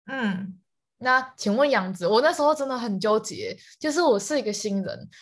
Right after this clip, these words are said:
Speaker 2: 但是我这个东西需要四五个人，然后三四个部门跟我配合，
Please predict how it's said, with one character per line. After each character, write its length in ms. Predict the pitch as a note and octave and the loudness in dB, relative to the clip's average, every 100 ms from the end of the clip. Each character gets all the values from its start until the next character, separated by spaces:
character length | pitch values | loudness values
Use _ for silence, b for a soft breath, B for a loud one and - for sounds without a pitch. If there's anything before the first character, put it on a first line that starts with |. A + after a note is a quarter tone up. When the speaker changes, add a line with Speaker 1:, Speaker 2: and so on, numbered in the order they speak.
| B | B
Speaker 2:
但 160 | C4 C4+ | 0 4
是 80 | C#4+ | 4
我 160 | G#3 | 4
这 120 | - | 2
个 160 | A#3+ G#3 | 2 2
东 280 | G3+ F#3+ F#3+ | 2 0 0
西 180 | G3 G3+ | -4 -6
需 160 | - | 0
要 140 | G3+ G#3 | 0 0
四 240 | - C4 | -2 -2
五 160 | F#3+ E3 | -2 -2
个 400 | E3 C3+ C#3 - _ _ _ _ _ | -2 -2 -4 -12 _ _ _ _ _
人， 460 | - F3+ D#3 D3 E3 _ | -4 0 0 0 -12 _
然 160 | F#3 F#3 | 0 0
后 60 | |
三 240 | G#3+ G#3+ G#3 | 2 -2 -4
四 160 | - | -6
个 100 | G#3+ | -8
部 220 | F3+ A#3+ G3 | -2 0 0
门 180 | D#3 | -2
跟 80 | E3 | 0
我 100 | F3 | 0
配 260 | E3 G#3 D#3 | 0 0 0
合， 240 | - - | -4 -12